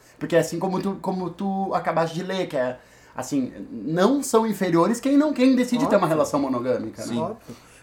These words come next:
Speaker 2: Mas tem uma coisa também que eu acho que é, é, é, enfim, vou voltar a falar a mesma coisa de sempre, mas que é essa ideia de continuidade, assim, a gente nunca sabe se tá preparado também, sabe? É
Speaker 3: É se jogar, né?
Speaker 2: É, é o se jogar no escuro, não,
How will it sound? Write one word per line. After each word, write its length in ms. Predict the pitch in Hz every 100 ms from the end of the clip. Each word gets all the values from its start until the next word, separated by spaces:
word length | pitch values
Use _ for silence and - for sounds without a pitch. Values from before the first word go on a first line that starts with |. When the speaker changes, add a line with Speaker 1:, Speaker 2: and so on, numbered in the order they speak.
| -
Speaker 2:
Mas 280 | 208 208 - -
tem 200 | 247 277
uma 140 | 285
coisa 240 | 233 220 208
também 220 | 190 180
que 80 | 185
eu 80 | 156
acho 260 | 175 196
que 340 | 208 - 202 185
é, 520 | 185 214 214 202 180
é, 260 | 156 147 147
é, 40 | 135 113 117 131
enfim, 360 | - 127 120 113 110
vou 100 | 127
voltar 440 | 127 123 131 139
a 40 | 151
falar 360 | - 127 143
a 40 | 143
mesma 240 | 139 156
coisa 260 | 156 139 139
de 100 | -
sempre, 400 | 135 131 127 110
mas 220 | 120 165
que 200 | - 151
é 300 | 143 151 170
essa 200 | 175 170
ideia 280 | 160 156 170
de 120 | 165
continuidade, 800 | 160 170 - 175 156 127 127 123
assim, 180 | 117 127
a 40 | 131
gente 200 | 160 196
nunca 160 | 208
sabe 240 | 240 165 -
se 80 |
tá 100 | 160
preparado 540 | 143 147 139 139 101 117
também, 320 | 123 113 95
sabe? 420 | 101 104 104 170 196 - - - - -
É 500 | 117 117 117 113 110
Speaker 3:
É 60 | 110
se 160 | 107
jogar, 340 | 104 120 120 98
né? 140 | 101 -
Speaker 2:
É, 300 | 285 247 285
é 40 | 285
o 160 | 185
se 140 | 180 208
jogar 260 | 254 233
no 60 | 269
escuro, 480 | 294 - 208 302 254
não, 280 | 165 175